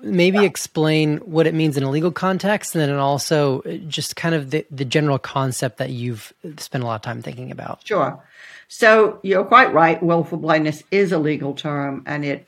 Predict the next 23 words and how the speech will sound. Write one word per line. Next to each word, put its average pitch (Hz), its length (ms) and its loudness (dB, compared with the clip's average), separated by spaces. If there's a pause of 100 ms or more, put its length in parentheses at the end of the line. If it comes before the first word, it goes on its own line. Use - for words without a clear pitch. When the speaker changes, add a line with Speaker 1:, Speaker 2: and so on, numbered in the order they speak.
(120)
Speaker 2:
um, 143 540 -6 (160)
I 160 160 0
first 165 400 -2
encountered 175 640 -4
it - 260 -6 (1600)
when 170 160 2
I 165 140 6
was 165 200 0
reading 175 240 4
a 160 40 -2
transcript 185 680 0
of 139 100 -8
the 156 100 -6
trial 165 720 0
of, 143 480 -4
uh, 143 340 -2
Jeff 147 280 -4
Skilling 139 580 -6
and 143 180 -8
Ken 143 320 -8
Lay, 139 400 -6
the 135 360 -6
C - 240 -8